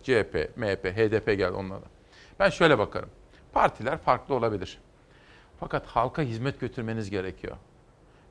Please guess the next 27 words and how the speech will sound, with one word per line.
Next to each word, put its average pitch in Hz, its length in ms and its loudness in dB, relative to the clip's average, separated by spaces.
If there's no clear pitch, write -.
Benim 139 340 0
ülkemi 123 340 -6
daha 123 240 4
iyi 117 260 -2
yukarıya 117 400 0
taşımanız 107 440 -6
gerekiyor. 92 380 -6
Mansur 151 340 0
Yavaş, 139 400 2
bir 170 40 -4
süre 135 220 -2
önce 110 200 -4
konuşmuştum. - 600 -6
"Benim," 139 240 -2
dedi, 104 140 0
"elimi 120 340 0
kolumu 117 320 -4
bağlamak 98 380 6
istiyorlar." - 480 -10
Ankara'nın, 117 580 4
dedi, 101 160 -2
yirmi 107 360 -2
beş - 260 2
yıldır 101 260 -4
altyapıları 120 640 0
ihmal 117 360 4
edilmiş. - 440 -6